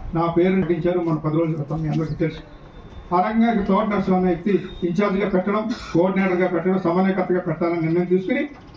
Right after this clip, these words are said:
ఈరోజు నా పేరును ప్రకటించారు. అంటే అధికారికంగా మరి ప్రకటన చేశారు. మరి రేపు జరిగే ఎన్నికల్లో మరి నాకే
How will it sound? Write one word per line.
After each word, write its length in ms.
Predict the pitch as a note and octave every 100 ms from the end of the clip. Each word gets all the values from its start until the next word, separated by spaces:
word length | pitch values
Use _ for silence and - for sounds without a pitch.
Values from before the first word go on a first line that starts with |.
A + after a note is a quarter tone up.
| E3+
ఈరోజు 220 | F3 E3+ E3
నా 60 | D#3+
పేరును 260 | E3+ F3+ E3+
ప్రకటించారు. 440 | D#3 D#3 - D#3 - - - - - - - F3+
అంటే 140 | G3 A#3+
అధికారికంగా 560 | G#3 A3+ A#3+ A3 A3 A#3+ - - - F3
మరి 120 | F3 E3
ప్రకటన 240 | F3 F#3 F3
చేశారు. 300 | D#3 D3+ - - - - - - - -
మరి 100 | F3 F3+
రేపు 140 | D#3 F3+
జరిగే 200 | A3+ A#3
ఎన్నికల్లో 360 | A3 A3+ A#3+ D4 - - - E3+
మరి 120 | E3 E3+
నాకే 240 | G3